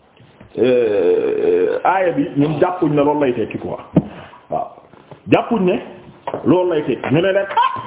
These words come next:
lan lay tekki?" Ñu ne benn affaire. <laughs> Euh, yéen, yéen, yéen, yéen, yéen, euh, euh, euh, euh, euh, Hanafi yi, yéen, euh, euh, yéen, yéen, attention, yéen kon yéen jën kese la.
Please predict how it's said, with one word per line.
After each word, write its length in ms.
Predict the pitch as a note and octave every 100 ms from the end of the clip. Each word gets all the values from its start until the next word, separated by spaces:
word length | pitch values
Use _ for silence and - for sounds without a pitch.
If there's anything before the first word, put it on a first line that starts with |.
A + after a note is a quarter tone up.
| - C#4
lan 120 | G4
lay 140 | A4+ G#4+
tekki?" 240 | F4+ - - - - - - - - - - - - -
Ñu 140 | F3 D4
ne 100 | C4+
benn 240 | C4+ C#4
affaire. 280 | B3 G#3+ C#3+ - - - - - -
<laughs> 400 | - - D#3 - - - - - - - - - - - - - - - E3+ C3 - - - -
Euh, 560 | - - D#3+ - B2 A2+
yéen, 260 | E3 G#3 A#3
yéen, 240 | G3 A3 F#3+
yéen, 300 | E3+ F3+ -
yéen, 240 | D3+ D#3 F#3 B2+
yéen, 300 | C3 D#3 B3+ - - - - - _ _ _ _ _ -
euh, 120 | C3+ C3+
euh, 120 | B2 A2
euh, 120 | G#2+ G#2+ - - - - - - - - - A#2
euh, 120 | A2+ -
euh, 360 | F2+ - - -
Hanafi 340 | E3 - F3+
yi, 580 | D#3+ A2 - - - C#3
yéen, 120 | D#3+ - A#2
euh, 120 | A#2+ - - - -
euh, 100 | A2+ - - C#3+
yéen, 140 | D#3+ -
yéen, 160 | C#3+ D#3
attention, 440 | E3+ E3+ B2+ - G#2+
yéen 260 | D#3+ F#3
kon 120 | F#3 F3+
yéen 260 | G#3 D3+
jën 180 | G3+ F#3+
kese 200 | A#3+ A#3
la. 240 | D#4 A#3